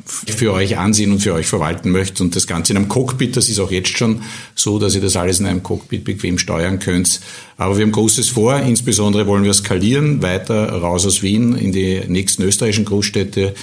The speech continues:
Wir führen auch schon Gespräche und haben auch schon Anfragen aus dem benachbarten Ausland. Wir freuen uns drauf, aber wie gesagt, noch, äh, bleiben wir in und rund um Wien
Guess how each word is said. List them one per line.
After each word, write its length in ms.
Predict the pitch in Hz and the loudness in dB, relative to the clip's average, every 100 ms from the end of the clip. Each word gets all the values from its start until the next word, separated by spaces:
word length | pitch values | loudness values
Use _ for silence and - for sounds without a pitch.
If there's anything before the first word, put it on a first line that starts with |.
| - - 101 | -16 -10 -6
Wir 80 | |
führen 200 | - 95 | 0 0
auch 120 | 92 - | 0 0
schon 160 | 90 | 0
Gespräche 680 | 90 90 90 87 - 92 92 | 0 -2 -2 -2 0 0 2
und 180 | 92 82 | 0 0
haben 200 | 85 87 | 0 0
auch 80 | |
schon 160 | - 87 | 0 -2
Anfragen 600 | 80 87 95 87 85 90 | 0 -2 0 -2 0 0
aus 120 | 82 | 0
dem 140 | - 80 | -2 -2
benachbarten 480 | 85 80 - 90 82 | -2 -2 -4 -4 -2
Ausland. 520 | 92 104 101 107 104 - - - - | 0 0 0 0 -4 -14 -16 -18 -12
Wir 100 | 98 | -6
freuen 240 | 87 90 127 | 0 2 2
uns 160 | 123 | 2
drauf, 420 | 120 110 127 - - | 2 0 0 -2 -2
aber 440 | 92 92 98 98 | 0 0 0 0
wie 80 | 95 | 0
gesagt, 480 | 98 - 90 98 - | 0 0 -2 -4 -2
noch, 380 | 85 90 - - - | -2 -2 -6 -12 -6
äh, 180 | 87 87 | -4 -4
bleiben 380 | 87 82 92 92 | -2 -2 0 0
wir 220 | 92 - | 0 -2
in 220 | 95 95 | -2 -2
und 140 | 92 | 0
rund 240 | 92 95 95 | 0 0 0
um 140 | 87 | 0
Wien 320 | 90 104 107 | 2 0 0